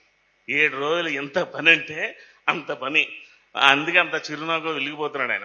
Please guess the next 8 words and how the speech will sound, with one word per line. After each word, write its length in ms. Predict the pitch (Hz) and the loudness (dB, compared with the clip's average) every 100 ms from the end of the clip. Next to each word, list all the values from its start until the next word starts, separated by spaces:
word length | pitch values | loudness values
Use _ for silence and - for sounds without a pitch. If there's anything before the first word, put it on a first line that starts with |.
| - | -2
పని 120 | 170 196 | 4 6
లేదనుకోండి 600 | 196 180 175 160 156 139 151 - - 143 | 6 6 2 -2 0 0 0 -6 0 6
ఖాళీగా 300 | 143 160 151 | 8 6 2
ఉండలేడు 340 | 143 151 120 104 | 2 4 2 0
ఆయన. 140 | 104 - _ _ _ _ _ _ _ | -10 -20 _ _ _ _ _ _ _
మరి 160 | 139 143 135 | -8 -6 -6
అంత 120 | 131 139 | -4 -2
పని 200 | 139 | 2